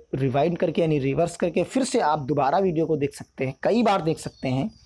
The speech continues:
अगर आपको वीडियो अच्छा लगा तो मेरे चैनल को सब्सक्राइब करिए। और इस,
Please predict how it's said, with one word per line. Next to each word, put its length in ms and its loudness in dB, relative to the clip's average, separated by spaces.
अगर 160 2
आपको 240 2
वीडियो 240 0
अच्छा 260 -4
लगा 260 2
तो 60 0
मेरे 220 0
चैनल 240 -4
को 80 -2
सब्सक्राइब 460 -2
करिए। 320 0
और 140 2
इस, 260 0